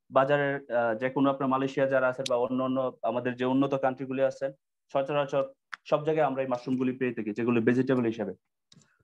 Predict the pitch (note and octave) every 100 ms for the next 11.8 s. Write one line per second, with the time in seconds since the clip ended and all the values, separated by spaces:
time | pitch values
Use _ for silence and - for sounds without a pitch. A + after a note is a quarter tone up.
0 | _ _ _ _ _ _ _ _ _ _
1 | _ - G#3 F#3 G#3 A3 A3+ A#3 A#3 A#3+
2 | F#3+ G3+ G#3+ G#3+ A3 F#3+ F#3+ G#3+ F3 F#3
3 | - _ _ _ _ _ - C3+ E3+ G3
4 | A3 G#3+ G3 G3+ F#3 F3 F3 F3 E3+ E3+
5 | D#3+ F#3+ G3 F#3+ F#3+ F3+ C#3+ D3+ C#3 A#2
6 | G2+ - - F#3 D#3+ G3+ A#3 A3+ G#3 A3+
7 | G3+ F#3+ G3+ F#3+ F#3+ C3 C#3 C#3+ D#3 D#3+
8 | D3 B2 - A2+ - _ _ _ _ _
9 | _ _ _ _ _ _ _ - - _
10 | _ _ _ _ _ - A3+ E3 G#3+ G#3+
11 | B3+ A3+ A3+ A3 G3 F3 E3 F#3